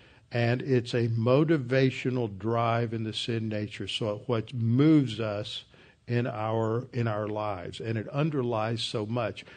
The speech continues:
Often I think when we get to heaven and our sin nature has been, uh, surgically removed from every part of our soul and every part of our being and our personality,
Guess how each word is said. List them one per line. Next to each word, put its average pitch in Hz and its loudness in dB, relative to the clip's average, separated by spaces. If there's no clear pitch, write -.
Often 156 4
I 127 2
think 120 2
when 123 4
we 123 6
get 175 6
to 175 2
heaven 117 0
and 123 2
our 113 0
sin 156 0
nature 131 2
has 113 0
been, 110 0
uh, 104 -2
surgically 151 4
removed 117 4
from 113 -4
every 139 2
part 131 -2
of 113 -4
our 104 -2
soul 131 0
and 104 -2
every 123 0
part 123 -2
of 110 -2
our 101 -2
being 123 2
and 107 -2
our 104 -4
personality, 107 -2